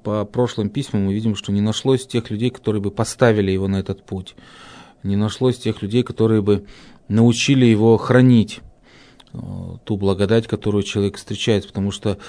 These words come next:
мало встретить с Бога, встретиться с Богом,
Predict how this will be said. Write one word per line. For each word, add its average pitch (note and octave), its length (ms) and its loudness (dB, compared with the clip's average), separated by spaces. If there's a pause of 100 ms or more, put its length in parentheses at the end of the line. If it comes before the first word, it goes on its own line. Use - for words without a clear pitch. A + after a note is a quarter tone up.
(300)
мало C3+ 840 2
встретить A#2 540 -2
с G2 40 -6
Бога, F#2 540 -6
встретиться G2+ 500 -4
с F#2 60 -8
Богом, F2+ 440 -8